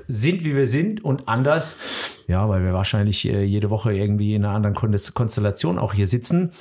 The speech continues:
Und wir haben keinen Spieler heute, dafür welcome back, äh, Stefan Feininger. Stefan, schön, dass du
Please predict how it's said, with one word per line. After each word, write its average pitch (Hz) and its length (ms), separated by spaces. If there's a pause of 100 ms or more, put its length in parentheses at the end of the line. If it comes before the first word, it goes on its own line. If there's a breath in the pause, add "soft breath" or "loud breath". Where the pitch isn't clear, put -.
(340 loud breath)
Und 151 300
wir 135 100
haben 143 80
keinen 190 220
Spieler 220 380
heute, 131 340
dafür 151 580
welcome 143 600
back, - 380
äh, 127 280
Stefan 123 640
Feininger. 123 760
Stefan, 113 600
schön, 214 340
dass 143 240
du 135 280